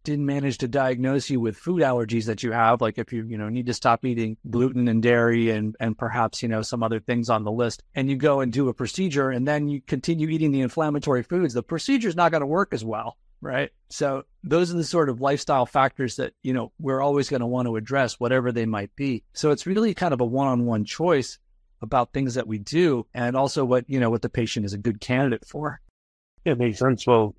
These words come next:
Speaker 2: now that you mentioned ozone therapy, what is it used for and how is it administered?
Speaker 1: Sure. So there's, you know, several ways to do ozone therapy. We do two main types. So one is called major autochemotherapy. Major autochemotherapy is a procedure where we draw blood into a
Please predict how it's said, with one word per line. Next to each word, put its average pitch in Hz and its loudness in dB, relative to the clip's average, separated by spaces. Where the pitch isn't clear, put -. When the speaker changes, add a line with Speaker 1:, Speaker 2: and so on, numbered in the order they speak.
Speaker 2:
now 110 4
that 113 4
you 113 2
mentioned 101 -2
ozone 104 2
therapy, 92 -4
what 104 4
is 104 0
it 117 4
used 95 0
for 87 -2
and 80 -4
how 95 4
is 90 2
it 92 0
administered? 85 -4
Speaker 1:
Sure. 165 0
So 160 0
there's, 170 0
you 156 0
know, 143 2
several 185 0
ways 156 0
to 139 -16
do 123 0
ozone 127 0
therapy. 117 -4
We 185 0
do 185 0
two 202 0
main 147 2
types. - -6
So 135 0
one 147 0
is 202 -2
called 151 0
major 135 0
autochemotherapy. 131 -2
Major 151 0
autochemotherapy 139 0
is 131 2
a 143 -2
procedure 131 -2
where 117 0
we 120 -2
draw 120 2
blood 123 2
into 120 2
a 117 2